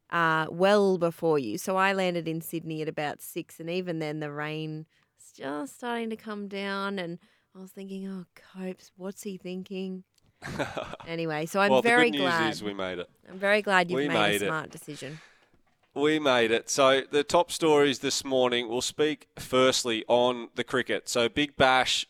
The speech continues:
Speaker 2: last night, the Adelaide Strikers, it was a must-win game to lock in finals for the Adelaide Strikers against the Sydney Thunder in Canberra at Manuka Oval.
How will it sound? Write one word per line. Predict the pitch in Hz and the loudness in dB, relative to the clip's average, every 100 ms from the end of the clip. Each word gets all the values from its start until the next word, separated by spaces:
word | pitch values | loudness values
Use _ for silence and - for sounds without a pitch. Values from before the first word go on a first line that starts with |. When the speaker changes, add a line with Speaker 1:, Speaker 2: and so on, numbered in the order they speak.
| - | -4
Speaker 2:
last | 123 135 151 - | 2 6 6 4
night, | 147 123 117 | 2 4 4
the | - | 2
Adelaide | 139 165 147 | 2 4 4
Strikers, | - - 127 131 135 113 | 2 6 6 6 2 -4
it | 117 | -6
was | 107 | -2
a | 127 | -2
must-win | 123 147 170 - 175 160 143 | 4 4 4 0 0 0 4
game | 131 127 123 120 | 4 4 2 -2
to | - | -4
lock | 120 123 135 - | 0 6 4 4
in | 131 123 120 120 | -2 -2 -4 -8
finals | - - 120 117 98 95 | -4 2 4 4 0 -6
for | - 120 117 | -2 0 2
the | 117 | 2
Adelaide | 113 110 107 | 2 2 0
Strikers | - 117 113 - 117 107 - | 0 4 4 2 -2 -4 -8
against | - 107 127 143 - | -10 -2 -2 -2 -6
the | 139 | -6
Sydney | - 139 127 | -6 -6 -6
Thunder | - 123 113 110 - | -2 -2 0 -2 -2
in | 113 123 123 113 - _ - | -6 -6 -8 -12 -20 _ -8
Canberra | 131 120 139 160 | -2 0 4 4
at | 110 | 4
Manuka | 120 123 123 117 | 2 0 0 2
Oval. | 113 120 120 123 | 4 4 2 -4